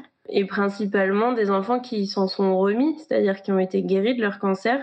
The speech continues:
notamment type leucémie et choses comme ça, où ils ont eu un parcours très compliqué pendant un an et demi, deux ans, mais maintenant ça va bien. Et donc l'idée, c'était qu'après tout ça, bah, ils aient aussi, entre guillemets, une semaine pour, euh,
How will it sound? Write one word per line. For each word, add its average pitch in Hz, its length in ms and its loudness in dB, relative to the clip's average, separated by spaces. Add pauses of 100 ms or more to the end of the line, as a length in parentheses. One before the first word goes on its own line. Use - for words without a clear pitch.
(140)
notamment 196 640 0
type 196 280 -8
leucémie 196 680 2
et - 20 -2
choses 180 220 -6
comme 185 200 0
ça, 254 260 -2 (100)
où 208 120 0
ils 190 160 2
ont 190 80 2
eu 214 80 2
un 202 120 0
parcours 185 380 -6
très - 200 -4
compliqué - 480 -2
pendant 190 260 0
un 185 160 2
an 196 40 2
et 202 80 2
demi, 196 160 2
deux 175 260 0
ans, 269 120 2
mais 247 100 2
maintenant 190 320 0
ça 220 160 -2
va 180 180 0
bien. 196 320 -2 (320)
Et 202 60 2
donc 190 240 2
l'idée, 190 240 0
c'était 190 320 -2
qu'après 185 380 -2
tout 202 180 -4
ça, 220 260 0
bah, 190 160 0
ils 175 240 -2
aient 175 60 0
aussi, 190 480 -2
entre 170 240 -8
guillemets, 175 260 0
une 202 100 2
semaine 190 580 0
pour, 170 280 -8
euh, 156 180 -8